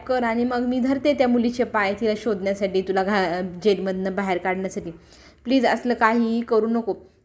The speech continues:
मग काय करावं? मला तर असं वाटतंय त्या मुलीला काही करून घराबाहेर काढायला हवं म्हणजे हवं. आता त्याच्यासाठी युक्ती काहीतरी हवी ना. आजीने आता एक युक्ती दिली, "आपण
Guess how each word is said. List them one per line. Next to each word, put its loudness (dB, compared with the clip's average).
मग -4
काय 0
करावं? 2
मला 0
तर 2
असं -2
वाटतंय -2
त्या -2
मुलीला 0
काही 0
करून 0
घराबाहेर 0
काढायला -2
हवं -8
म्हणजे -8
हवं. -6
आता -2
त्याच्यासाठी 4
युक्ती 0
काहीतरी 2
हवी 2
ना. 0
आजीने 0
आता -2
एक 2
युक्ती -2
दिली, 2
"आपण 2